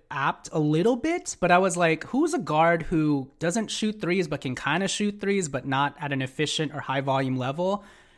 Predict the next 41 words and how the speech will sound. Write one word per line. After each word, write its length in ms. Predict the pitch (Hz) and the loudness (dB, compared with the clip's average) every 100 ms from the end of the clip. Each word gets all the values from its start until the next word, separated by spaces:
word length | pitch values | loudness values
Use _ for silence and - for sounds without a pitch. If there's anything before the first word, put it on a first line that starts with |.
| _ _ | _ _
And 160 | 156 - | -4 2
Spencer 300 | 233 240 190 | 4 4 4
Dinwiddie's 380 | 185 170 143 | 4 4 2
done 120 | 143 147 | 2 0
a 200 | 135 131 | 0 -2
much 300 | 147 151 - | 0 0 2
better 160 | 139 | 0
job 280 | 127 135 135 | 2 2 2
of 120 | 127 | 0
this 180 | 127 120 | -2 -2
more 160 | 135 120 | -2 0
recently, 460 | 143 143 123 123 | 0 -2 -4 -6
but 200 | 120 131 | -4 -4
in 120 | 151 143 | -4 -2
his 180 | 143 | -4
prime, 460 | - - 151 143 135 | -6 0 4 4 2
he 80 | 139 | 0
was 120 | 131 | -2
kind 280 | - 147 135 | -2 -2 -2
of 260 | 127 123 | -4 -12
teetering 420 | - 151 139 139 131 | -4 -2 0 0 2
back 220 | 139 135 | 2 0
and 100 | 127 | -4
forth 280 | 139 131 - | -2 -4 -4
between 580 | 131 135 127 127 127 | -8 -4 -2 -2 -4
being, 300 | 120 135 131 | -2 0 0
like, 160 | 123 123 | -2 -4
a 40 | |
one 220 | 123 139 135 | -2 -2 -2
point 300 | 147 135 - | -2 -4 -2
three, 200 | 139 131 | -2 0
one 220 | 131 131 | 0 -2
point 240 | 135 127 | -4 -6
five 340 | - 131 127 123 | -4 -2 -2 -4
three-pointers 720 | 131 131 131 127 123 117 123 | -6 -4 -4 -4 -6 -6 -2
made 300 | 131 127 - | -2 -2 -4
sort 180 | 127 | -6
of 100 | 113 - | -6 -2
guard, 380 | 143 139 127 - - - _ | 2 2 0 -8 -20 -20 _
combo 340 | - 208 151 | 4 4 4
guard. 300 | 127 127 127 | -2 -4 -6